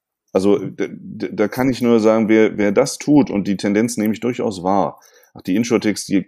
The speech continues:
können doch eigentlich alle nichts, die sind nicht auf uns eingestellt, die Lösungen sind alle Blödsinn und sind alles so nette kleine Gimmicks. Wer das als Versicherer tut,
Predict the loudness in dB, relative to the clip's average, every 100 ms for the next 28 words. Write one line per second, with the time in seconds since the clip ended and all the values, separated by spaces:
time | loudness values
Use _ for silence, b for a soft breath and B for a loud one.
0 | -2 2 2 2 0 0 0 2 2 0
1 | 0 -2 0 0 0 0 -2 -2 -2 0
2 | 0 0 2 2 2 2 -2 -4 -2 0
3 | 0 -2 -2 -4 -6 b b b b -4
4 | -2 0 0 2 0 2 0 0 -2 0
5 | 0 -2 -4 -2 -2 -2 0 0 -2 -14
6 | _ _ _ _ _ _ -2 0 2 0
7 | -4 -2 -4 -2 -2 -2 -4 -4 -4